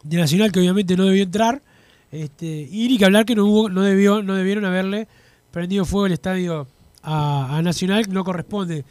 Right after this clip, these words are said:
hacer eso, ni tampoco robarle banderas a la gente, como cuando terminó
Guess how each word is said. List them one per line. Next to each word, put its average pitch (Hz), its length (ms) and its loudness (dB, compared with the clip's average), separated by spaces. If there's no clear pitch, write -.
hacer 165 240 -8
eso, 220 120 -4
ni 220 80 -4
tampoco 196 340 0
robarle 185 260 2
banderas 180 320 -2
a 165 40 -6
la 156 100 -4
gente, 185 380 -6
como 156 180 -8
cuando 156 160 -6
terminó 165 540 -6